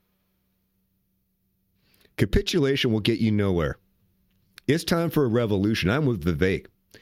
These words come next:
This is a seventeen seventy-six moment. We have a chance to change the direction of this country. And the America First movement is the way to do it. That's the way to do it.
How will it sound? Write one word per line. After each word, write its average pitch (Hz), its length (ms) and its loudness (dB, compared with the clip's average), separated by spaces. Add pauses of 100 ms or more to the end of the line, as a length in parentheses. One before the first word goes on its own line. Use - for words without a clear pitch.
(140)
This - 160 -2
is 170 120 0
a 135 100 0
seventeen 139 500 0
seventy-six 117 640 -2
moment. 110 360 0 (300)
We 113 160 2
have 131 200 0
a 113 40 0
chance 120 380 -2
to 92 80 -4
change 117 320 -2
the 98 100 0
direction 101 380 0
of 80 60 -4
this 87 120 -2
country. 98 520 -2 (1700)
And 104 120 0
the 101 40 2
America 107 360 0
First 104 240 0
movement 98 260 0
is 80 100 -2
the 85 60 0
way 90 160 2
to 71 60 -4
do 82 180 0
it. - 120 -6 (1300)
That's 98 180 0
the 95 80 0
way 90 100 2
to 80 80 0
do 73 180 0
it. - 140 -8